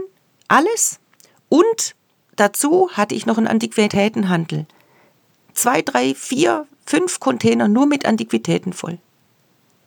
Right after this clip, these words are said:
Alles ist weg. Nie aufgenommen, nie erkannt worden, dass eine komplette Abteilung, besser eine eigene Firma zusätzlich komplett fehlt. Und das sind auch ein paar hunderttausend Euro.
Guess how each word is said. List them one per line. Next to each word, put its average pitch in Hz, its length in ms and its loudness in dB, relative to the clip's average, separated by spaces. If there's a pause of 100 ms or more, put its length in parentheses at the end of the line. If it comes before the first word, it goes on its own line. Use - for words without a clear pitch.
Alles 294 340 6
ist - 220 -4
weg. - 280 -6 (500)
Nie 269 360 6
aufgenommen, 330 680 0 (360)
nie 269 280 4
erkannt 269 460 -2
worden, 220 240 0
dass 208 160 -6
eine 202 120 -2
komplette - 680 -2
Abteilung, 240 600 0
besser 208 300 -2
eine - 160 -4
eigene 226 300 -2
Firma 131 460 -2
zusätzlich - 840 -2
komplett 185 440 -2
fehlt. - 380 -4 (1000)
Und 170 140 0
das 180 100 2
sind 208 120 2
auch - 200 0
ein 339 80 0
paar 165 160 -2
hunderttausend 156 640 -2
Euro. 147 340 -4